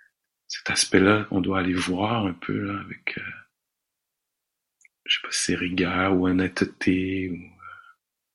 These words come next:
soin, pour aller voir est-ce qu'il y a quelque chose là à abandonner, à, que le renoncer,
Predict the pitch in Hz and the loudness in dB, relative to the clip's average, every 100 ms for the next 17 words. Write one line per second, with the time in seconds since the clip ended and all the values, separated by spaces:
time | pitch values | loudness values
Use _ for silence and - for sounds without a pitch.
0 | _ _ _ _ - - - 90 92 - | _ _ _ _ 4 8 8 6 -2 -8
1 | _ _ _ _ _ _ _ _ - 92 | _ _ _ _ _ _ _ _ 0 2
2 | 90 90 95 - - - - - 110 135 | 2 -2 -4 -4 -2 0 4 6 8 8
3 | 123 104 98 98 90 90 90 95 92 90 | 6 4 2 2 0 0 0 2 2 2
4 | 90 98 98 - - _ _ - - 92 | 0 -6 -12 -16 -18 _ _ -8 -4 -2
5 | 92 92 92 - - 104 - | 2 2 2 2 2 0 -4